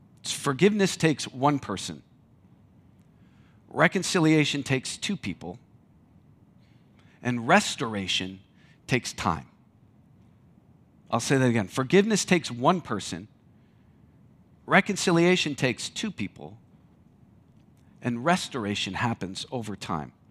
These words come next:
It's been said that forgiveness is a one-way street. When we forgive, we're saying that we no longer hold someone's sin against them.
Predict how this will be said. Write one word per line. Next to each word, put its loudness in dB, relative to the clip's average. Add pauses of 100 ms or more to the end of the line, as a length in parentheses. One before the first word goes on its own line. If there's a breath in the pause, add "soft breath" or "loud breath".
(2250 soft breath)
It's 0
been 4
said 2
that 4
forgiveness 2
is 0
a 6
one-way 4
street. -6 (1700 soft breath)
When 2
we 8
forgive, 4
we're 4
saying 4
that 4
we 4
no 4
longer 6
hold 0
someone's 0
sin 0 (460)
against 0
them. -10